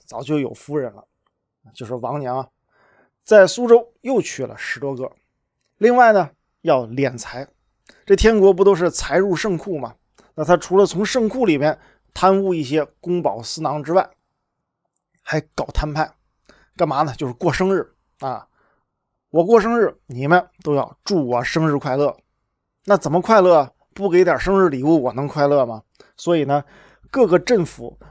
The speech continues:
都要向李秀成缴纳叫寿礼费。底下的官员也不傻呀，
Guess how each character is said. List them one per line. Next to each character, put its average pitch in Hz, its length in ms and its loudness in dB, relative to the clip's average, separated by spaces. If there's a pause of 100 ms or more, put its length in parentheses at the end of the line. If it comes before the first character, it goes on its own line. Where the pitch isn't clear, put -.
都 180 160 6
要 151 140 6
向 156 280 -2
李 120 120 -12
秀 156 160 -4
成 131 200 -12
缴 131 220 -8
纳 127 180 -6
叫 113 300 -8 (100)
寿 190 360 -2
礼 110 120 -14
费。 - 280 -6 (880)
底 139 100 -12
下 208 160 0
的 202 80 0
官 208 180 4
员 190 140 0
也 151 80 -4
不 156 100 -8
傻 113 280 -12
呀， 120 100 -16